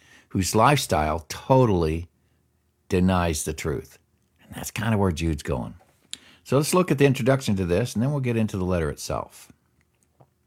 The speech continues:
All right. I got this from one of the commentaries that, uh, I use. Um, although a pseudo-, <laughs> a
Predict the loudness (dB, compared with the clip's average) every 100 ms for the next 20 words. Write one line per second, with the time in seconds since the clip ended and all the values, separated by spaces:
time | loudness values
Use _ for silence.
0 | _ _ _ _ _ _ _ _ _ _
1 | _ _ -20 -20 -20 _ _ -2 0 2
2 | -2 -10 -14 -12 -14 -16 _ _ _ _
3 | _ 4 6 6 4 6 4 4 6 6
4 | 4 2 4 4 2 0 0 -2 -6 -8
5 | -4 -4 -4 -2 -2 0 0 0 0 -2
6 | -4 -8 -12 -14 -4 -4 -4 -6 -12 -16
7 | _ _ _ _ _ _ _ -20 -20 _
8 | _ _ _ _ _ _ 4 6 6 6
9 | 8 6 4 4 4 6 4 2 -6 -4
10 | -4